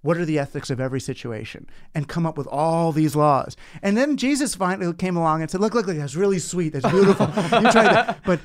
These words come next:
Speaker 1: but I got an easy, just act out of, just, you know, be loving, just do that." And I'm starting to think that that's really, that we can't codify it. There is no blockchain, you know, <laughs> for universal justice,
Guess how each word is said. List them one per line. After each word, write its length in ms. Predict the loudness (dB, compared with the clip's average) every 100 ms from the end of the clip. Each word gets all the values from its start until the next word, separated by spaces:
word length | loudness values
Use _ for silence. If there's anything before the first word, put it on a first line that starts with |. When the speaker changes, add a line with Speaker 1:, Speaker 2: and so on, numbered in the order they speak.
| -4
Speaker 1:
but 160 | -2 -2 -4 -10
I 100 | -6
got 160 | 0 0
an 80 | 2
easy, 220 | 0 -4
just 480 | -2 0 2 2 0
act 220 | -2 -4
out 160 | -8 -8
of, 140 | -4
just, 680 | 2 4 4 4 0 -4 -12 -14 -16 -10 -10 -2
you 120 | 2
know, 320 | 4 4 0 -2
be 140 | 2 4
loving, 340 | 2 0 -2
just 320 | 4 4 2
do 120 | 2
that." 260 | 2 2 0 -12 -6 -2
And 140 | 0
I'm 100 | -2
starting 320 | 0 0 2 0
to 40 |
think 200 | -2 -4
that 120 | -2
that's 400 | 2 0 0 -6
really, 640 | -6 2 4 6 6 2 -4 _ _ _ _
that 160 | -6 0
we 160 | 0 0
can't 460 | 0 0 0 -4
codify 480 | -2 0 0 -2 -6
it. 100 | -2
There 140 | 0
is 100 | 2
no 140 | 2 0
blockchain, 1000 | -2 -2 -2 -4 -4 -2 -2 -4 -10 0
you 140 | 2
know, 240 | 4 2 -2
<laughs> 80 | -8
for 320 | 0 2 2 2 -2 -6 -14 _ -4 -4 -4 -10
universal 580 | -2 0 2 0 -2 -4
justice, 560 | -4 -6 -8 -10 -12